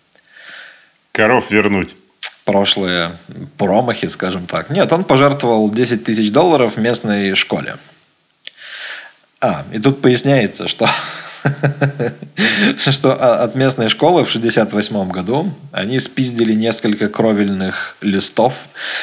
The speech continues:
Speaker 2: э, чтобы соорудить себе хину-, хижину в лесу.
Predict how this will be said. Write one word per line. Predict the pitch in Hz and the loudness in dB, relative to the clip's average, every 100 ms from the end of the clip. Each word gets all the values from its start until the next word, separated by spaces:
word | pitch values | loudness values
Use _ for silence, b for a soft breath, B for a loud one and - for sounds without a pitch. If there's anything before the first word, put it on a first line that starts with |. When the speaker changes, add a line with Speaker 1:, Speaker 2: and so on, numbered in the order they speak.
| B B - | B B -4
Speaker 2:
э, | 95 113 | 0 0
чтобы | - 127 | 2 2
соорудить | 127 127 123 120 131 | 4 4 4 2 2
себе | - 110 104 104 | 2 2 2 2
хину-, | 107 120 117 113 98 | 2 -2 0 -2 -2
хижину | - 110 107 98 95 | 0 0 0 -2 -4
в | 104 101 | -2 -2
лесу. | 92 - | -2 -4